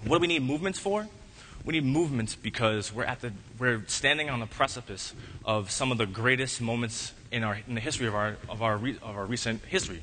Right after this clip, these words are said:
sorry, in our country. The greatest economic downturn this country's seen in seventy years, the greatest income inequality this nation's seen probably in its history,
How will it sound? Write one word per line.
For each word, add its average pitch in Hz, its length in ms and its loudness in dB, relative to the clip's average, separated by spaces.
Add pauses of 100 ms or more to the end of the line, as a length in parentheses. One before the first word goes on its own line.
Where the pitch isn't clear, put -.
sorry, 92 160 -2
in 87 80 -8
our 90 60 -6
country. - 320 -4 (1700)
The 131 100 6
greatest 156 560 4 (140)
economic 143 420 2
downturn 143 520 0 (120)
this 107 140 -6
country's 123 320 -4
seen 143 320 -4 (160)
in 117 200 0
seventy 135 360 2
years, 151 520 0 (760)
the 107 320 4 (520)
greatest 131 520 2
income 143 320 -2
inequality 151 680 2
this 113 160 -6
nation's 131 360 0
seen 139 520 -6
probably 135 400 2
in 127 60 0
its 117 120 -4
history, 170 420 -4